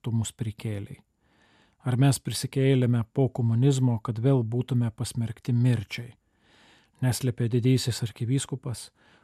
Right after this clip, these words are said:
sunkių išgyvenimų, kurie kamavo tiek tikinčiuosius, tiek jį patį. Sustiprino, kryptį suteikė popiežiaus Pranciškaus jam pasakyti žodžiai.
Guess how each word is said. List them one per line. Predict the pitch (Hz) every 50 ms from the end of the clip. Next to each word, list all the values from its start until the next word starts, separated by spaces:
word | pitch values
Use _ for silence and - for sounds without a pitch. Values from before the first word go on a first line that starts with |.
| _ _
sunkių | - - 147 135 135 - - 214
išgyvenimų, | 202 151 147 135 143 131 151 175 196 185 156 135 120 113 113 107 104 -
kurie | - 135 123 135 127
kamavo | - - 131 120 120 123 131 127 127 123
tiek | - - 139 139 135 - -
tikinčiuosius, | - 151 139 - 143 139 - 160 156 139 - - 143 - -
tiek | _ - 123 113 - _ 135
jį | 135
patį. | 127 _ 110 101 95 95 92 - - - 110 - _ _ _ _ _ _ _ _ _ _ _
Sustiprino, | - - 123 - - - 139 - - 135 131 123 123 120 107 - _ _ _ _ _
kryptį | _ - 127 147 160 156 - - 156
suteikė | 131 - - 143 - - 135 127 - - 123
popiežiaus | 110 _ 139 135 120 - 127 120 131 123 -
Pranciškaus | - - 110 107 - 143 135 - - 135 113 - -
jam | 127 123 123
pasakyti | - 123 - - 123 - - 123 117 - - 120
žodžiai. | 107 117 147 143 123 98 - 107 110 110